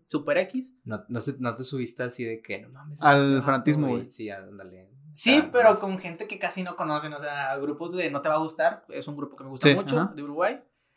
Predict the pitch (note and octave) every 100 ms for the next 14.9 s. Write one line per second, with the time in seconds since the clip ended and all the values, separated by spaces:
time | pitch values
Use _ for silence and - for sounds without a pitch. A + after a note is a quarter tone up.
0 | _ E3 E3+ F3 F3 E3+ F3 - - E3
1 | E3 E3 E3 E3+ D#3+ - - _ F3 E3+
2 | C#3+ - D3+ C#3 C3+ C3+ C#3 - E3 D#3
3 | D#3 D3 C#3+ - D3+ D3 F3 F3+ F3+ F3
4 | E3 D#3 D#3 D3+ D3+ D3 C#3+ D3 D#3 E3+
5 | E3 D#3+ D#3+ E3+ E3+ F3+ F#3+ G3 D#3+ C#3+
6 | C#3 - A#3 - A#3+ A3 A#3 G3 A3+ F#3+
7 | F#3+ G3+ G3 F#3 F#3+ A3+ G3+ F3+ F#3+ F#3
8 | D3+ F3 F#3+ C#3+ D#3+ D3+ E3+ D3+ C#3 -
9 | - F3 G#3 - F#3 F#3+ - A3+ G3 F3
10 | E3+ E3 B3 C4 - - E3 G3+ F#3+ D#3
11 | F#3 G3 - F#3 F3 F3+ F3 F#3 F3 D3
12 | - - - C#3+ C#3+ D3+ F3+ D3+ E3+ E3
13 | D#3+ D3+ G3 F#3+ E3+ D#3 C#3+ C3 - -
14 | G#3 G3+ F#3+ D#3+ D3+ D3 D3 D3+